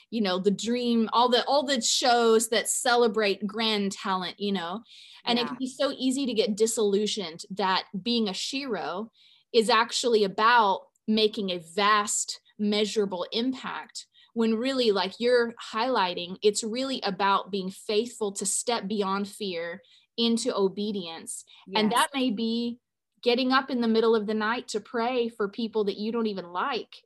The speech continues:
Speaker 1: You know what I mean? It
Speaker 2: Exactly right.
Speaker 1: it could be raising your children when you feel like you'd rather be having a career. You know, it
Speaker 2: Yes.
Speaker 1: could be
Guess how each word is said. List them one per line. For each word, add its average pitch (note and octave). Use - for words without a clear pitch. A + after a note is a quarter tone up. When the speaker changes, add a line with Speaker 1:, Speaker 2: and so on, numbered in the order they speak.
Speaker 1:
You B3
know A#3
what A3
I G#3+
mean? A3
It A3+
Speaker 2:
Exactly G3
right. F3
Speaker 1:
it A#3
could B3
be B3
raising C4
your C4
children C4
when G#3
you A3
feel A3+
like A3
you'd A3+
rather G#3+
be G3+
having G#3
a G3
career. F#3+
You A3
know, G#3+
it G#3+
Speaker 2:
Yes. F3
Speaker 1:
could -
be G#3